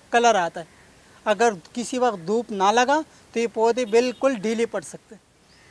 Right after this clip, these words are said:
ये है जित्रोपा का, जो अभी उधर दिखाई थी तीन कलर के हिसाब से, ये वही कलर है। इस पे अंदर फूल लाल वाला आता है, लेकिन इसका खूबसूरत ये है कि पत्ते में इसका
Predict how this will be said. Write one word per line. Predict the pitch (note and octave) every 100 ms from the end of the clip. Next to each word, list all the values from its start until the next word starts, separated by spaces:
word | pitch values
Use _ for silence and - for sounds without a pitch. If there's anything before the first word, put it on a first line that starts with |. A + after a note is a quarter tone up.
| -
ये | B3+ A#3
है | B3+ C#4+
जित्रोपा | A3 B3 A3+ A3 A3+
का, | G3 E3 - -
जो | A#3+
अभी | B3 B3+
उधर | A3+ G#3+ A#3
दिखाई | A3 A3 A3+
थी | B3+
तीन | A#3 A3+ A3+
कलर | A3+ G#3+
के | G#3
हिसाब | G#3+ - F#3+
से, | F3+ G#3 G3+ - - -
ये | A#3 G#3+
वही | G3 A#3
कलर | A#3+ G#3+ G3+ G3
है। | B3+ - -
इस | A3
पे | - B3+ B3
अंदर | G#3+ A3+
फूल | - A#3 A3
लाल | F#3+ G3 G3
वाला | F#3+ F3
आता | D#3+ G3
है, | F#3+ - - G#3+
लेकिन | A3 A3+
इसका | A3 B3
खूबसूरत | - F#3+ - A#3 A#3
ये | G#3 A3
है |
कि | A#3+ A#3+
पत्ते | G#3 - A#3
में | A#3+
इसका | - C4